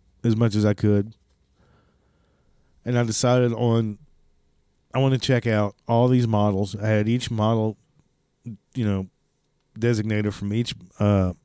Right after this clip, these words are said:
manufacturer. See which one, you know, how mu-, what's what, how much the price is on these things. So anyway, I went to a Polaris dealership that was near the job site I was working.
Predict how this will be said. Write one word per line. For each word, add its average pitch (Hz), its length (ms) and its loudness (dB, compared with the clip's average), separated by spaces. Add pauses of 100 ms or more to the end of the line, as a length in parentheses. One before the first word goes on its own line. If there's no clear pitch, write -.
(140)
manufacturer. 104 840 -4 (2750)
See 147 120 -2
which 131 200 2
one, 131 280 -2
you 151 80 4
know, 120 140 6
how 127 160 4
mu-, 113 260 -8
what's 127 280 0
what, 127 240 2
how 117 120 0
much 117 220 0
the 95 60 -10
price 123 300 2
is 90 200 -2
on 90 100 -4
these 87 220 -4
things. 76 340 -14 (1300)
So 139 220 0
anyway, 120 520 4 (3500)
I 127 40 -8
went 147 140 2
to 143 80 2
a 120 40 4
Polaris 123 680 0
dealership 101 500 0
that 101 100 2
was 98 180 2
near 107 240 2
the 98 80 0
job 104 300 4
site 90 340 -4
I 92 80 -6
was 85 160 -2
working. 85 400 -4